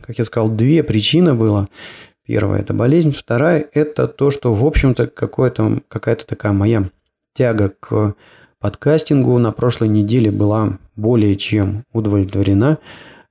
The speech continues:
а, с помощью других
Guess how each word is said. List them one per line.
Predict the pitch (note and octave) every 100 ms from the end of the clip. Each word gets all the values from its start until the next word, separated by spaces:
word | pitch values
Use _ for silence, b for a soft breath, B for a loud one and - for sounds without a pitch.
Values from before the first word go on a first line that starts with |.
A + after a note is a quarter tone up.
| _
а, | G#2+ G#2 G2+ G#2+ G#2+
с | G2+
помощью | - A2+ A2+ - G#2+ G2+ F#2+ - _
других | A2 A#2 A2 G#2 F#2+ -